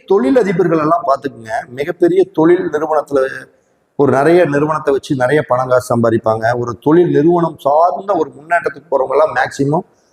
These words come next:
தெற்கு பார்த்து, மேற்கு பார்த்து அதிகமா வச்சிருப்பாங்க. ஏன்னா தெற்கு மேற்கும் அப்படிங்கிறது சனி, அதே மாதிரி செவ்வாய்.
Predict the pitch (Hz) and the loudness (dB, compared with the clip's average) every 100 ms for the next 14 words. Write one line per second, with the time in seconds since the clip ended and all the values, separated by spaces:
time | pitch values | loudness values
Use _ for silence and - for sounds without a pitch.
0 | _ _ 190 185 254 190 170 - 175 160 | _ _ 0 2 0 0 0 2 0 2
1 | 143 165 160 - 131 156 127 135 135 113 | 0 0 -2 0 0 0 -2 -4 -8 -8
2 | 107 110 110 131 165 135 147 - _ _ | -6 -8 -4 -2 0 0 -2 -10 _ _
3 | _ _ _ 156 170 165 220 247 147 147 | _ _ _ 0 0 2 2 4 2 2
4 | 160 - 170 139 143 131 127 131 170 180 | 0 2 2 2 0 -2 -4 -8 -12 -14
5 | - _ _ _ _ _ _ _ - - | -18 _ _ _ _ _ _ _ -20 -20
6 | - - - - 131 156 190 - _ _ | -20 -12 -4 0 2 2 0 -2 _ _
7 | - 123 151 135 135 - 113 107 113 - | -2 2 2 2 0 0 -2 0 -2 -4